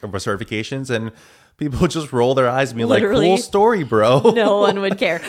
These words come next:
Speaker 2: We even tell people who, like, <laughs> in our Instagram course, we're like, "Don't even bother listing out. Don't even put C P T, because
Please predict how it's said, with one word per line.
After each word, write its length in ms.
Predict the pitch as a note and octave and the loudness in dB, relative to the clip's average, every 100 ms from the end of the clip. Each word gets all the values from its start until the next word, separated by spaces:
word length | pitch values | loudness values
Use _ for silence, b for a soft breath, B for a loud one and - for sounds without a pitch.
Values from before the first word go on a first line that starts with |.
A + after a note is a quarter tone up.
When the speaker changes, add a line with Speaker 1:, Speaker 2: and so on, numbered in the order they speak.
| C#4+ | -4
Speaker 2:
We 100 | C#4+ D#4 | -4 -2
even 240 | D4+ C#4+ B3+ | -4 -4 -2
tell 340 | A#3 G3 G#3+ | 2 2 0
people 540 | G#3 A#3 A#3 A#3 A#3 G#3+ | -4 -6 -4 -2 -2 -2
who, 340 | C4 G3+ F#3+ F3 | 0 0 -2 -2
like, 180 | G3 G#3 | -2 0
<laughs> 260 | C4+ C#4+ D4+ | -2 -2 -2
in 200 | D4 B3+ | 0 0
our 140 | A#3+ | 0
Instagram 680 | A#3 B3+ A#3+ C#4+ D#4 F4 D4+ | -2 -4 -6 -6 -2 -2 -4
course, 420 | - - F#4+ - - B C#5 F4+ | -4 -2 -2 -6 -12 B -12 -4
we're 100 | C4+ | -2
like, 300 | B3 B3 B B B - | -2 -4 B B B -10
"Don't 300 | B3+ C4 F4+ | -4 -4 -4
even 480 | E4+ E4 F4 D#4 A#3 | -6 -8 -8 -10 -10
bother 640 | G3+ F#3 G3+ G#3 F#3 E3+ - | -6 -2 -2 0 -2 -2 -4
listing 480 | G3+ C4 - C4 G3+ | -6 -6 -4 -4 0
out. 180 | F#3+ D3 | 0 0
Don't 120 | F4+ | -2
even 180 | A4+ A#4 | -2 -2
put 220 | A#4+ A#4+ | -4 -4
C 220 | - A#3 | -8 -10
P 180 | A#3 B3 | -6 -6
T, 300 | G3+ A#3+ F#3 | -4 -4 -4
because 340 | F3 A#3 C4+ | -6 -4 -4